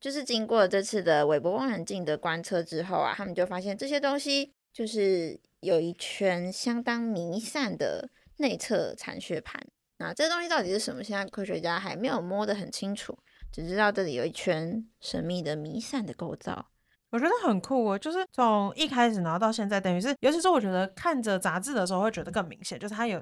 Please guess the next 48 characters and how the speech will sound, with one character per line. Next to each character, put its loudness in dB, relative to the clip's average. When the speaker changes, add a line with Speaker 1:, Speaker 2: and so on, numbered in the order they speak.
Speaker 2:
那 -4
种 -4
越 0
来 0
越 2
来 -2
越 0
清 -4
楚 -10
的 -12
感 -14
觉。 -18
就 -2
等 6
于 0
是 -2
到 6
了 8
A 6
L 10
M 4
A 4
的 4
时 0
候， 2
我 -2
们 0
发 2
现， 0
诶， 2
就 -2
是 2
北 6
落 8
师 0
门 4
在 4
中 2
间， 0
然 4
后 8
旁 2
边 6
它 6
其 2
实 0
不 -4
是， 2